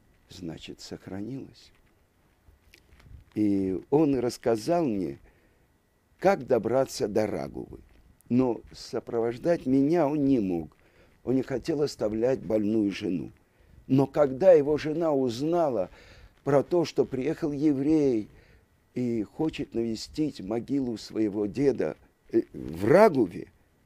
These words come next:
она настояла, чтобы он поехал вместе со мной, потому что это большая мицва.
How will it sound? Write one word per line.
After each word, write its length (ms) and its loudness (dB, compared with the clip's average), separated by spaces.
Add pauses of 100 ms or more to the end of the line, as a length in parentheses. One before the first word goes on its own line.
(300)
она 260 0
настояла, 960 2 (460)
чтобы 480 2 (160)
он 260 8 (400)
поехал 500 -2
вместе 520 -4
со 180 -8
мной, 260 -12 (600)
потому 300 -10
что 320 -12
это 420 -14 (340)
большая 520 -8
мицва. 480 -12